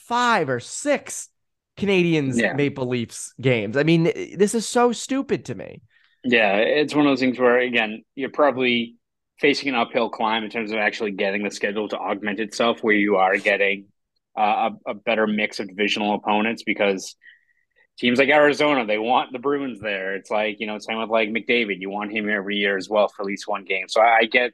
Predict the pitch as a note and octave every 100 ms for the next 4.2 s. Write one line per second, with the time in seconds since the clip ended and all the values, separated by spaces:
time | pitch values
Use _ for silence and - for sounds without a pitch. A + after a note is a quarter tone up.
0 | - A#2+ A#2+ B2 B2 A2+ A2+ - A2 A2+
1 | G2+ F#2+ G#2 B2 - A#2+ C3 G2 A#2+ B2
2 | B2+ G#2 - G3+ A3 A3+ D#3 B2+ - C3
3 | B2+ G#2+ - B2 A#2 A2 - A2+ A2+ B2
4 | - G#2